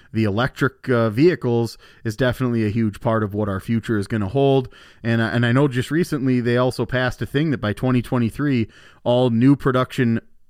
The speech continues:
internal combustion engines have to have a,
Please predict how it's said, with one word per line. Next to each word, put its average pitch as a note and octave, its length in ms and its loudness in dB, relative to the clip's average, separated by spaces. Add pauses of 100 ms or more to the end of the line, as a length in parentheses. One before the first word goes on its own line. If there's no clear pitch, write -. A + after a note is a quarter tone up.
(180)
internal C#3+ 400 0
combustion B2+ 520 -2
engines A#2+ 420 0 (300)
have C#3+ 300 -4
to B2 180 0
have A#2 440 0
a, G#2+ 380 0